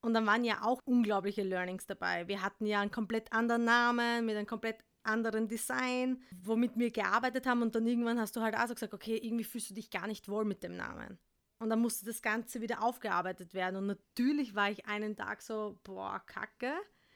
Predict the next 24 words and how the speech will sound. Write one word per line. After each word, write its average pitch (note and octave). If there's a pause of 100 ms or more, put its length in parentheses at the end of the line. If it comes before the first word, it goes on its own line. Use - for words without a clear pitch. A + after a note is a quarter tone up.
(180)
weil G#3
du G3+
hast, G3+ (240)
du A3+
hast G#3+
ja A3
so -
ein G#3
Gedankenkino G3+
und F3+
du G#3
stellst -
dir -
das -
vor, B3
wie A3+
du G#3+
das G#3+
jetzt A3+
rausträgst. A#3 (680)
Aber A#3 (160)
ich -
glaub, B3+
es -